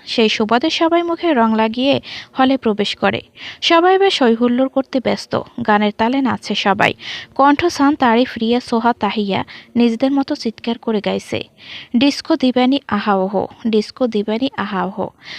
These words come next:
ওদের মাঝে হঠাৎ এক মেয়ে এসে হাত ধরে টান দেয় কণ্ঠকে। "হেই,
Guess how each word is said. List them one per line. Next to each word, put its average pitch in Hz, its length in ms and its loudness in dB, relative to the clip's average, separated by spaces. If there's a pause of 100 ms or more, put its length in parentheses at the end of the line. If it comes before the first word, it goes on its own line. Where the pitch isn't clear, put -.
(140)
ওদের 311 240 4
মাঝে 381 220 2
হঠাৎ 277 460 2
এক 240 200 2
মেয়ে 214 240 2
এসে 240 180 -2
হাত 208 300 -2
ধরে 233 200 0
টান 202 260 -2
দেয় 220 140 -4
কণ্ঠকে। 196 560 -6 (440)
"হেই, 262 240 4